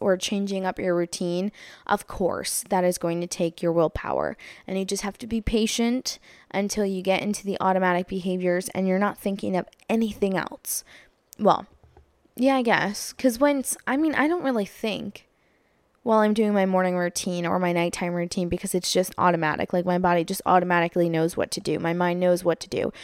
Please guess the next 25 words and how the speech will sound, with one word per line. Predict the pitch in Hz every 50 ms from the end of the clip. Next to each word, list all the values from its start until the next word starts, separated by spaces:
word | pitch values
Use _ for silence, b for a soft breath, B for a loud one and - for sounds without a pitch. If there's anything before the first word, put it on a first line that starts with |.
| B B B B B
So | - - 220
I'm | 214 214
not | 214 180
like, | 190 180 165 165 b b b b b
"Okay, | - 170 - 208 208 190 175 180 - -
I'm | 185 190 196
up. | 196 190 180 -
I | 190
have | 175 175 185 175
to | - 175
do | 185 196
this. | 196 208 185 190 -
I | -
have | 185 185 180
to | - 190
do | 190 208
this. | 208 226 208 - -
I | 185
have | 180 180
to | - 190
do | 185 208
this." | 214 208 196 - -
Like, | 214 196 -
it | 196
just | - - 208 196 196 - - - - -